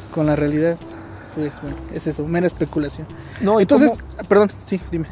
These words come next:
Speaker 2: y cómo los corporativos se fueron adueñando de,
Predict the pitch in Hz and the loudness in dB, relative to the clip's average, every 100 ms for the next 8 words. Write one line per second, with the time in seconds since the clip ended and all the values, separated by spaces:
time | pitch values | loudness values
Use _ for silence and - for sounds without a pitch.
0 | - - - - 160 190 202 220 - 151 | -16 -20 -18 -8 -2 2 6 4 4 0
1 | 165 147 175 190 170 160 170 175 151 143 | 2 2 2 0 0 0 2 2 2 2
2 | 147 147 170 180 - - 139 139 135 131 | 0 0 0 -2 -6 -10 -2 0 2 2
3 | 131 131 | 0 -2